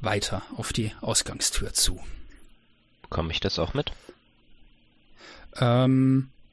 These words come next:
Speaker 1: ich würde sagen, das, das überschneidet sich noch mit damit, dass du am Gehen bist. Beziehungsweise en-, entscheiden wir es doch einfach, indem du einen Wahrnehmungswurf machst.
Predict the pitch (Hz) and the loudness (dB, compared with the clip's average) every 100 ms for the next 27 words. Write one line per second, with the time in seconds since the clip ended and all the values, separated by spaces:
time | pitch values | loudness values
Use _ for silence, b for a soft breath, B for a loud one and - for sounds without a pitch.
0 | _ _ _ _ - - 127 175 165 - | _ _ _ _ -10 0 4 4 4 2
1 | 165 175 165 - - 147 - _ _ 196 | 2 2 0 -2 -2 -2 -4 _ _ -10
2 | 190 - - _ - - 139 - - 147 | -10 -12 -18 _ -10 0 2 2 2 0
3 | 135 - 147 139 156 160 - - - - | 2 2 4 4 2 2 2 2 0 0
4 | 143 135 - - - b b b b b | 2 0 -4 -10 -16 b b b b b
5 | b b b b b _ _ _ - 127 | b b b b b _ _ _ 0 4
6 | 123 127 127 131 - - 139 131 131 - | 4 4 4 0 0 2 2 4 2 0
7 | 127 - - - 120 123 139 123 131 - | -2 -2 -2 -2 0 2 4 4 2 2
8 | - 139 208 185 180 165 - - 151 139 | 2 4 6 4 4 0 -4 0 2 4
9 | 190 196 156 - 143 143 131 131 120 120 | 6 6 4 2 0 0 2 4 4 4
10 | 110 101 104 107 101 - - - - - | 2 2 0 2 0 -2 -4 -6 -2 -2
11 | - | -2